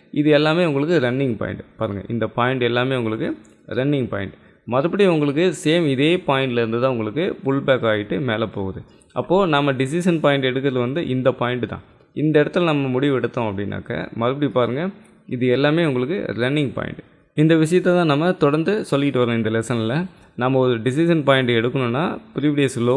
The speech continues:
கிட்ட எடுக்கலாம் அல்லது ப்ரீவியஸ் ஹை கிட்ட எடுக்கலாம். இந்த சென்டர் பாயிண்ட் எல்லாமே ரன்னிங் பாயிண்ட். இந்த இடத்துல நம்ம என்ட்ரி எடுக்கக்கூடாது அப்படின்றது தான் நம்ம இந்த லெசன் மூலியமா நம்ம சொல்லி வந்துட்டுருக்கோம். அடுத்த வீடியோவில் நம்ம என்ன பண்ணலாம்னா, இந்த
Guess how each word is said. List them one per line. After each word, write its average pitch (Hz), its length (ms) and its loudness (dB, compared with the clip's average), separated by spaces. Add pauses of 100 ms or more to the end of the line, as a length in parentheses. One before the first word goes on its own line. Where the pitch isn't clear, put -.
கிட்ட 127 220 -6
எடுக்கலாம் 113 360 -4 (160)
அல்லது 135 220 0 (100)
ப்ரீவியஸ் 120 480 -4
ஹை 117 60 0 (100)
கிட்ட 117 180 -6
எடுக்கலாம். 95 300 -6 (320)
இந்த 123 240 -2
சென்டர் 156 360 2
பாயிண்ட் 143 300 2
எல்லாமே 139 300 2 (160)
ரன்னிங் 143 380 2
பாயிண்ட். 104 260 -2 (160)
இந்த 139 180 -2
இடத்துல 147 300 -2
நம்ம 131 240 0
என்ட்ரி 123 260 -2
எடுக்கக்கூடாது 110 640 -2
அப்படின்றது 107 460 -4
தான் 180 120 -4 (400)
நம்ம 127 180 -2
இந்த 117 160 0
லெசன் 131 280 -2
மூலியமா 120 320 -2
நம்ம 110 240 -6
சொல்லி 120 240 -2
வந்துட்டுருக்கோம். 107 560 -8 (580)
அடுத்த 165 220 4
வீடியோவில் 185 280 6
நம்ம 139 180 2
என்ன 143 180 2
பண்ணலாம்னா, 117 360 -4 (180)
இந்த 139 140 2